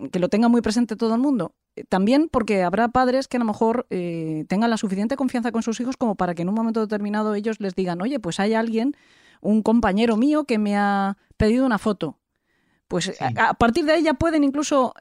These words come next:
Speaker 1: acudir a la policía para denunciar.
Speaker 2: Sí, y de hecho vemos, ahora lo vamos a ver cuando hablemos de los, de los perfiles de las víctimas, cómo
Speaker 1: Ujú.
Speaker 2: los, los problemas más graves están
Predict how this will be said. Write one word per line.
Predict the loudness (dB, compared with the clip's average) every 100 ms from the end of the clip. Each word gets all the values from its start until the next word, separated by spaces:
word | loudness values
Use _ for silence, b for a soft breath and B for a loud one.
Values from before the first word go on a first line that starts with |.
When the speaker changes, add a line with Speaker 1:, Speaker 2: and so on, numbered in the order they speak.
| -12
Speaker 1:
acudir | -6 -4 0 0
a | 0
la | 0
policía | -2 0 -2 0
para | 0
denunciar. | 0 0 -2 -2 -2 -6 _ _ _ _ _ _ _ _ _ b b b b b b
Speaker 2:
Sí, | -8 -6 -4 -6
y | -10 -10 -6
de | -4
hecho | -4 -2 0
vemos, | 0 0 0
ahora | 0
lo |
vamos | 0 -2 -4
a |
ver | -4
cuando | -2 -2
hablemos | 0 -2 0
de | -2
los, | -2 -2
de | 0
los | 0 0 0
perfiles | 0 0 0
de | 0
las | 0
víctimas, | 0 0 2 0 2
cómo | 2 4 4
Speaker 1:
Ujú. | 0 B B B _ _
Speaker 2:
los, | -2 -2 -2 -8 -4
los | -2 0 -2 -4
problemas | -2 2 2
más | 2
graves | 0 0 0
están | -4 -4 -4 -4